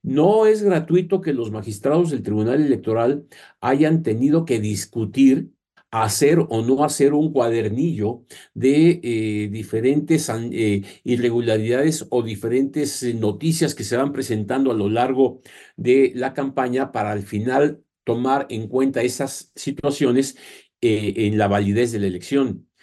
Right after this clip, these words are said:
El simple hecho de plantearse esa necesidad habla de que sí se están acumulando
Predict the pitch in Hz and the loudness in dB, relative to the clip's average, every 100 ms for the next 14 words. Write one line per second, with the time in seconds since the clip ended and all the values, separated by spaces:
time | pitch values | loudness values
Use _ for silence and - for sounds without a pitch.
0 | _ _ - 139 127 - _ - 202 208 | _ _ -4 0 0 -2 _ -6 -4 0
1 | 180 185 180 127 98 113 107 98 143 170 | 2 2 4 0 0 -4 -4 -2 0 2
2 | 165 139 131 139 123 107 - - 117 131 | 0 0 0 -2 -6 -6 -8 -4 -2 -2
3 | - 131 139 123 120 123 - - _ 113 | -4 0 2 2 0 -2 -18 -20 _ -6
4 | 104 107 - 165 165 139 - 147 156 127 | -4 -6 2 2 2 0 -2 -2 -2 -2
5 | 107 107 113 107 104 113 | -2 0 0 -2 -2 -6